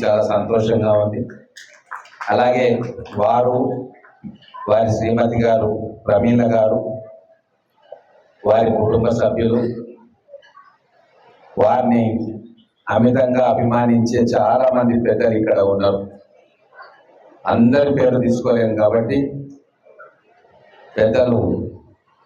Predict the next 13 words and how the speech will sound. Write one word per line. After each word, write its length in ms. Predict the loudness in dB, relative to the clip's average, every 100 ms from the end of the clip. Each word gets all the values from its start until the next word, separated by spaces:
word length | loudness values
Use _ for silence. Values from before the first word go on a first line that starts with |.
| -4
మన 100 | 0
హరిరాము 680 | 0 0 0 2 2 2
గారు 240 | 2 2 2
ఐఏఎస్ 520 | 2 2 2 0 2
గారు, 220 | 0 0 -2 -6 -12 -20 _ -20 -20 -20 _ _ _ _ _ _ _ -20 _ -20 -20 -4
అలాగే 400 | 0 2 2 0 0 -2 -4 -6 -8 -12 -14 -14 -18 _ -20 -20 -20 -20 -20 _ -2
చంద్రనాయక్ 640 | 0 2 2 2 0 0
గారు, 460 | 0 0 2 0 -2 -2
ఇప్పుడే 220 | 0 2
వచ్చిన 360 | 0 0 -2
బాలసింగ్ 500 | 0 0 0 -2 -2
నాయక్ 320 | 0 0 2 2
గారు, 420 | 2 2 0 -4